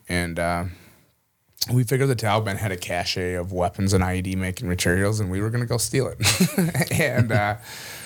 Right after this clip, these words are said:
uh, so that was the goal for the day. And, uh, we had an idea of how we were gonna get up there, how we were gonna do it, and so on.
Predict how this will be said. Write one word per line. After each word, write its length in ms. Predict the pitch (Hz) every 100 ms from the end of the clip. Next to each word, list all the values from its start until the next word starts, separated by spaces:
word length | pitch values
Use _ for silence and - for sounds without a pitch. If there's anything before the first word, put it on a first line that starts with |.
| - - -
uh, 460 | 101 87 85 85 98
so 160 | 113
that 100 | 110 117
was 160 | 123
the 60 | 123
goal 200 | 113 107
for 120 | -
the 80 | 90
day. 280 | 87 87 90 - - 98
And, 260 | 104 104
uh, 280 | 95 92 92
we 100 | 107
had 100 | 139
an 100 | 127
idea 300 | 120 113 107 98
of 60 |
how 140 | 98 98
we 60 |
were 120 | 98 101
gonna 200 | 101 98
get 120 | 92
up 160 | 92
there, 300 | 98 95 95
how 180 | 90 98
we 60 | 101
were 100 | 101
gonna 200 | 101 92
do 180 | 92 90
it, 220 | 90 87 - - - 92
and 100 | 98
so 200 | - 82
on. 240 | 71 90